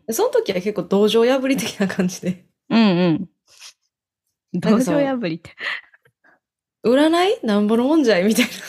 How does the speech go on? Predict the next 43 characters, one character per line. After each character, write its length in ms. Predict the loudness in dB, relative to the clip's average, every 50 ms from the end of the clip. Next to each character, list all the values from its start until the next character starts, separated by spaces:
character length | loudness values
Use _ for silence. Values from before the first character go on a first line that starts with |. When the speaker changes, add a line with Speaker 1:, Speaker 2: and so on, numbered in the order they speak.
| -18 -8 -2
Speaker 2:
な 120 | -2 0 2
感 160 | 2 2 2
じ。 80 | 2 2
<laughs> 1500 | 2 0 0 0 -2 -2 -4 _ _ -20 -20 _ _ _ -16 -16 -16 _ _ _ -16 -14 -12 -10 -8 -8 -8 -8 -8 -2
ざ 120 | 0 0
っ 40 | 0
く 180 | 0 0 0 0
り 80 | 0
言 180 | 0 0 0 -2
う 40 | -2
と。 300 | -2 -6 -8 -8 -8 -8 _ _ _
Speaker 1:
は 400 | -8 -2 0 2 2 2 0 -2
い。 60 | -2
Speaker 2:
全 140 | -2 -2 -4
然 120 | -4 -4
信 180 | -4 -4 -4 -6
じ 80 | -4 -4
て 100 | -4 -4
な 100 | -4 -4
か 100 | -6 -6
っ 60 | -6
た 100 | -8 -10
け 80 | -8
ど、 220 | -8 -8 -8 -8 -8
ち 80 | -8
ょ 20 | -8
っ 40 | -6
と 60 | -2
興 220 | 0 2 2 2
味 100 | 2 0
本 160 | -2 -4 -4
位 60 | -4 -6
で 60 | -8
行 80 | -10
っ 40 | -10
た 100 | -10 -12
わ 60 | -12
け。 260 | -12 -16 -18 -20 _ _ _ _ -8
Speaker 1:
う 60 | -4
ん。 280 | -4 -4 -4 -4 -8 -12 _ _ _ _ _ _
う 80 | -10 -8
ん。 40 | -4
Speaker 2:
で、 380 | -2 -2 -2 -4 -6 -10 _